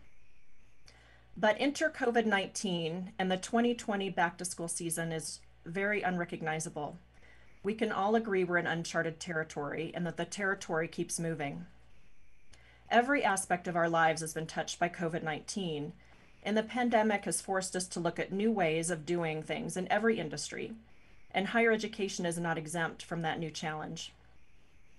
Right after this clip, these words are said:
As our culture and society rely heavily on access to and obtaining an education, many questions need to be addressed,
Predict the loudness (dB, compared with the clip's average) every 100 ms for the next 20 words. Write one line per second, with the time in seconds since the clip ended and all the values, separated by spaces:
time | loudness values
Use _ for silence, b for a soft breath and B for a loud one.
0 | b b b 2 6 6 6 0 2 2
1 | 2 2 0 4 6 6 4 0 -4 -10
2 | -14 -4 4 4 4 4 4 6 4 4
3 | 0 -2 -2 -2 -2 -2 -2 0 -2 -4
4 | -8 -16 -16 -4 0 4 4 4 0 -2
5 | 0 0 0 -2 -4 -6 -4 -2 0 2
6 | 2 2 -2 -2 -2 -2 0 -2 -2 -4
7 | -2 -2 -2 0 0 2 0 -4